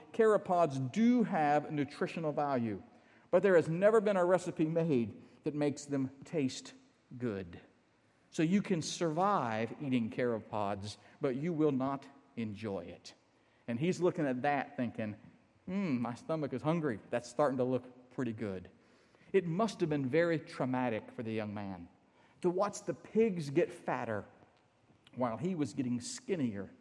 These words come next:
and hungrier all the time. And when he did get a chance to eat, when he did slip his hand in and grab something out of the pig pot, he didn't enjoy it very much. Wow, what an incredible example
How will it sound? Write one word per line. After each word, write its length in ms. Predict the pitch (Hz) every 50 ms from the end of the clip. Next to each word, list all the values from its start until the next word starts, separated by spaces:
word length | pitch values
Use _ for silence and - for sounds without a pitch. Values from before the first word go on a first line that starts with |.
| - _ _ - -
and 160 | 139 131 117 - - -
hungrier 600 | - 214 220 214 190 147 135 143 123 110 113 110 - - - - - - - -
all 520 | - 127 131 127 131 131 127 127 - - -
the 60 | 120
time. 520 | 117 - 135 113 101 95 92 87 87 - - _ _ _ _ _ _ - -
And 160 | - 151 143 143
when 160 | 160 160 151
he 160 | 147 151 147
did 480 | 127 120 123 214 254 285 254 175 131 117
get 100 | 127 113
a 60 | 110
chance 340 | - - - 117 104 101 -
to 180 | - 127 120 127
eat, 200 | 127 110 98 - -
when 120 | - 156
he 60 | 170
did 180 | 170 208 226 170
slip 360 | - - - - 165 175 -
his 100 | - 135
hand 220 | - 156 151 147 151
in 80 | 135
and 120 | 120 110 101
grab 320 | 107 123 139 147 139 123
something 260 | - 147 135 135 131
out 160 | 135 135 131
of 60 | 123 117
the 60 | 110
pig 340 | 113 - 147 127 117 - -
pot, 340 | - 120 117 - - - - - - - - - _ _ _ _ _ _
he 140 | - 143
didn't 340 | 131 139 147 135 147 139 127
enjoy 360 | 131 127 117 120 120 110 104
it 140 | 98 92 92 - - _ _ _ _
very 260 | 110 107 110 101 98
much. 520 | 98 98 95 87 92 - - - - - - _ _ _ _ _ _ _ _ _ _ _ _ _ _ _ _ _ _ _ _ _ -
Wow, 340 | 135 160 156 131 110 107 110
what 280 | 131 147 156 190 202 - - - - _ _ _
an 100 | - 117
incredible 1040 | 113 107 104 - - - - - - 165 151 151 151 151 143 135 139 139 135 131 - - - -
example 580 | 123 107 104 104 110 110 107 - 107 98 -